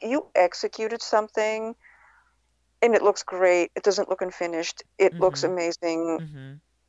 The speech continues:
Speaker 1: I'm happy about that. But I thought,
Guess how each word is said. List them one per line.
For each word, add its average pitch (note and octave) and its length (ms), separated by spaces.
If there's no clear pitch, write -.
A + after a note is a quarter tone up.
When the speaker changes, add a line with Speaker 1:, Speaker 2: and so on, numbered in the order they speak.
Speaker 1:
I'm A3 180
happy F3+ 400
about D3+ 380
that. - 240
But A#3+ 220
I A3+ 100
thought, A#3 380